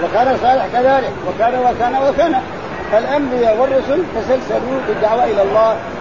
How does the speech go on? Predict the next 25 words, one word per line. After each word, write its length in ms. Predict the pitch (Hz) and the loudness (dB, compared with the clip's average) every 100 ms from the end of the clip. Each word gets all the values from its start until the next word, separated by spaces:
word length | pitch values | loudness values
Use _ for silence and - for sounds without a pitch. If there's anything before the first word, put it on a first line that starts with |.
| 208 190 | -8 0
وحده 340 | 202 208 233 | 0 0 0
لا 100 | 208 | 0
شريك 280 | 160 - 147 | -2 -4 -6
له، 120 | 147 151 - - - - | -4 -4 -8 -8 -6 2
ولكن 300 | 285 302 269 294 - | 4 4 4 0 0
قوم 160 | 277 285 | -2 -2
نوح 220 | 262 285 | -2 0
أبوا، 160 | 285 214 - - - - - - - - - - - - - - | 0 -2 -6 -12 -12 -12 -12 -10 -10 -12 -12 -12 -12 -12 -8 -2
فمكث 540 | 220 285 262 247 233 | 0 2 2 2 0
فيهم 300 | 240 247 240 196 240 | 0 0 0 -2 0
تسعمائة 500 | 262 233 277 277 247 | -2 -2 -2 0 0
وخمسين 420 | - 262 247 285 | 0 -2 -2 0
سنة، 220 | 247 285 185 - - - - - - - - - | 2 2 0 -6 -10 -10 -10 -10 -10 -10 -10 -2
<clears throat> 360 | 269 - - 214 | -2 -2 -4 0
ليس 160 | 277 | 2
تسعة 400 | 254 226 233 262 240 | 2 -2 -4 -4 -6
أشهر 240 | 208 233 - - - - - - - - | -6 -6 -6 -12 -14 -12 -12 -12 -12 -4
ولا 140 | 214 262 | 0 0
تسع 120 | 226 185 180 | -2 -6 -4
سنين 280 | 220 220 175 185 185 - 180 - | -2 -2 -2 -6 -8 -8 -8 -2
ولا 180 | 269 277 | 0 2
تسعين 360 | 214 - 233 196 | 0 -4 -4 0
سنة، 200 | 196 190 - | 0 0 -2
تسعمائة 480 | 254 - 247 285 302 | -4 -2 0 2 4
وخمسين 380 | 254 254 240 339 | 2 -2 -4 -4